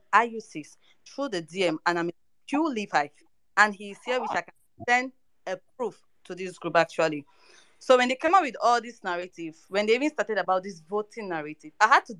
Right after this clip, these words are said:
D M the same le-, um, Hughes and say, "Why are they coming out with this narrative that Levi decided to vote for another person when I'm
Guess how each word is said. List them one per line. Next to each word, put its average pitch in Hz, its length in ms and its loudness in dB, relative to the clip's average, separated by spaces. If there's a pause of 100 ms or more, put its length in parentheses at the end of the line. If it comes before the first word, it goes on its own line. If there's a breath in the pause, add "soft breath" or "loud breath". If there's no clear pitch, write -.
D 196 140 -10
M 214 160 -6
the 202 80 -12 (120)
same 190 220 -8 (120)
le-, 170 340 -8
um, 151 320 -8 (480)
Hughes 226 280 -8
and 180 160 -4
say, 202 120 -4
"Why 214 320 6
are 196 100 2
they - 80 -4
coming 202 220 -14
out 185 120 -8
with 185 80 -12
this 185 80 -18
narrative 175 320 -12
that 180 140 0
Levi 190 460 -4
decided 180 300 -6
to - 60 -20
vote 175 240 -18
for 160 100 -8
another 160 220 -10
person 170 240 -14
when 165 100 -8
I'm 160 160 -10